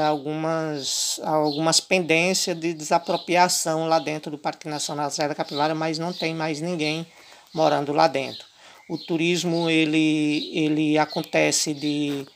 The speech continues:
da visita durante o dia, né?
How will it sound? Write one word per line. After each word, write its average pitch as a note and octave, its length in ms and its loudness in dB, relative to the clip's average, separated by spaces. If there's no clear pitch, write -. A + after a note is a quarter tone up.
da D#3 360 8
visita F3 540 2
durante E3+ 460 0
o E3 40 -6
dia, E3+ 460 2
né? E3 320 4